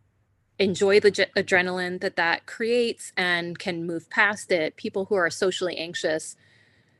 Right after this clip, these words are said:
end up with so much adrenaline pumping through their veins, they, um, they can't go forward. Or a lot of times we get told to just, just try, just try to talk.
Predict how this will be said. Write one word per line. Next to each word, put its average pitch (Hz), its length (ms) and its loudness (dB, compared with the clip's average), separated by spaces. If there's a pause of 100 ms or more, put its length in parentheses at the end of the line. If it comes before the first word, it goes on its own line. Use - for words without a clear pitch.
(240)
end 190 200 2
up 190 160 4
with 180 120 -4
so - 380 2
much 208 220 0
adrenaline 165 640 -2
pumping 175 360 -4
through 170 200 -4
their 165 160 2
veins, 160 600 -2 (480)
they, 170 600 8 (480)
um, 151 540 0 (280)
they 196 180 10
can't 185 520 4 (640)
go 190 160 8
forward. 170 680 4 (340)
Or 170 540 2 (880)
a 190 80 -6
lot 185 200 4
of 175 80 -2
times 185 320 -4
we 180 120 -2
get - 180 -2
told 180 320 0
to 190 80 -2
just, - 380 -4 (240)
just - 240 -2
try, 262 580 2
just - 240 -4
try 240 220 0
to 220 100 2
talk. - 460 -8